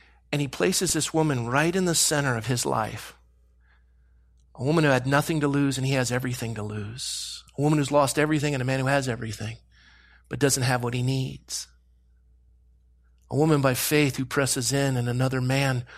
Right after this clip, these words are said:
who gives up everything and falls to his face. And the two converge because Jesus is the point of contact, and Jesus uses both to minister to each other. The woman in humility sees she's holding up the line,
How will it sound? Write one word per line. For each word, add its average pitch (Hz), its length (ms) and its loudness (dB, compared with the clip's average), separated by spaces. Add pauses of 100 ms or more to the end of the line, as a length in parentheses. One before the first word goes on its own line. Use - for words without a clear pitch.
(160)
who 135 100 -4
gives 131 200 0
up 127 100 -2
everything 131 420 -2
and 113 100 -6
falls 120 300 -4
to 120 140 -6
his 120 140 -8
face. 123 540 -6 (1500)
And 117 100 -4
the 107 40 -4
two 147 300 2
converge 156 760 0 (400)
because 131 280 -4
Jesus 139 480 -2
is 131 120 -4
the 127 80 -4
point 127 240 -4
of 117 100 -10
contact, 135 720 0 (500)
and 120 100 -6
Jesus 135 400 0
uses 127 320 -4
both 135 340 0
to 120 120 -10
minister 123 380 -4
to 120 120 -6
each 120 140 -8
other. 120 340 -4 (1900)
The 139 80 0
woman 160 220 4
in 143 120 4
humility 143 440 2
sees 143 240 0
she's 135 180 -2
holding 135 280 2
up 127 140 -4
the 120 80 -2
line, 120 480 0